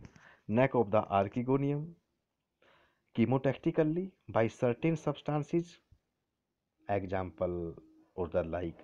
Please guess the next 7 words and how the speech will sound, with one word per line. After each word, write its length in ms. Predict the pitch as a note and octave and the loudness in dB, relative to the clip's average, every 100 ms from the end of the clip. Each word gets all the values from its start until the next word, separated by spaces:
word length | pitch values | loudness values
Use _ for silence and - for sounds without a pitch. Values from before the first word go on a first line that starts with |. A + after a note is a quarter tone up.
| F2 | -8
that 200 | E2 - | -8 -6
is 100 | E2+ F2 | -10 -6
malic 320 | E2 A2+ A#2+ | -4 -2 -2
acid, 280 | B2 - - - - - - - _ _ _ D#4 _ _ _ _ _ _ _ _ _ - | -4 -6 -12 -14 -20 -20 -20 -20 _ _ _ _ _ _ _ _ _ _ _ _ _ 4
present 460 | C#3 C#3 E3 E3+ | 4 6 2 2
in 180 | C3 A2 | -2 0
the 220 | A#2 C#3 | 2 0